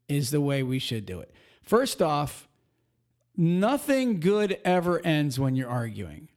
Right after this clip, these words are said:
especially with an authority. And what people gotta understand, a cop is the authority in the traffic.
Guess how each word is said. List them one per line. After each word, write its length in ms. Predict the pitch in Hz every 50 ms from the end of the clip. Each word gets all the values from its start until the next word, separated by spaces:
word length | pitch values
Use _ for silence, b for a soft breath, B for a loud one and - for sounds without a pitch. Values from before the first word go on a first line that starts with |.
| _ -
especially 600 | 180 165 - - - 233 277 269 - - 254 220
with 220 | 190 185 190 170
an 120 | 185 175 170
authority. 460 | 165 - - 190 175 170 156 147 143
And 100 | 143 156
what 180 | 202 269 254 -
people 320 | - 330 381 - 494 453
gotta 260 | 302 320 285 254 233
understand, 840 | 233 214 208 196 185 180 156 - - - 165 151 156 160 170 190 185 - b b b b b b b b b b b
a 120 | - 175
cop 540 | 170 175 - 202 214 233 262 - - - -
is 260 | 190 196 214 208 175
the 120 | 170 185 175
authority 720 | 165 156 - - 170 165 160 151 143 135 120 107 - - _ _ _ _ _ _ _ _ -
in 220 | 147 147 147 143
the 60 | 139 127
traffic. 600 | - - 160 147 131 127 - - - - -